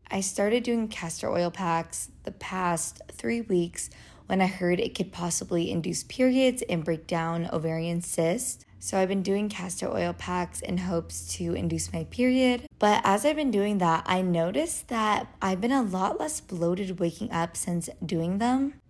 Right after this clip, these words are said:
They've been a really nice way for me to not wake up bloated in the morning. I don't think you guys realize how much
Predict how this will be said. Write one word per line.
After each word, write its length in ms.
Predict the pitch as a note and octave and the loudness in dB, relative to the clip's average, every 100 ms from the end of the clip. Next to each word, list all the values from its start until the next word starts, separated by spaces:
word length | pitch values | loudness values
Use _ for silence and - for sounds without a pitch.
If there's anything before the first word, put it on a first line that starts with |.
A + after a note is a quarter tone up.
| - | -4
They've 160 | F#3 F#3 | 0 2
been 140 | G#3+ | 2
a 80 | G#3+ | 2
really 260 | F#3 F#3 | 2 2
nice 340 | F#3 F3 F3 - | 2 0 -2 -2
way 160 | E3+ | -2
for 140 | D#3+ F3+ | 0 -2
me 160 | E3+ | 0
to 80 | E3+ | 0
not 260 | E3 E3 - | 0 -2 -4
wake 180 | F3 F3 | -4 -4
up 180 | F3 | -6
bloated 440 | - E3 D#3+ E3 E3 | -2 0 2 0 -2
in 100 | F3 | -4
the 60 | |
morning. 600 | E3 D3 - - - - - - | -4 -6 -6 -8 -10 -10 -10 -4
I 120 | F3+ | -2
don't 160 | G#3 B3+ | 0 -2
think 160 | C4+ | -2
you 100 | C#4 | -2
guys 260 | A3 G3 F#3+ | 2 2 0
realize 500 | E3+ E3 E3+ F3+ F#3 | -2 0 0 0 -2
how 180 | - F#3 | -4 -2
much 400 | E3 E3 E3 | 0 -2 -4